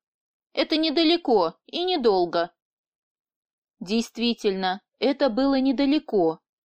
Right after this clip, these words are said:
Галинка знала этот дом. Год назад, когда она еще работала маляром,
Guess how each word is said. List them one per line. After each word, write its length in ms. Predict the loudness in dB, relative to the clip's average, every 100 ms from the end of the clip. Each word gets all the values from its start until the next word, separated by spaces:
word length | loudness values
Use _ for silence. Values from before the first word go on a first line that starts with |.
| _ _
Галинка 680 | -4 0 2 2 0 0 -2
знала 380 | 0 0 2 2
этот 460 | 0 0 -6 -4
дом. 360 | -2 0 -2 -6 _ _ _ _ _ _
Год 300 | 0 0 0
назад, 500 | -2 0 2 2 2
когда 440 | 0 0 4 4
она 220 | 4 2 2
еще 280 | 0 2
работала 640 | 4 4 2 0 2 0 2
маляром, 640 | 0 2 2 2 0 -2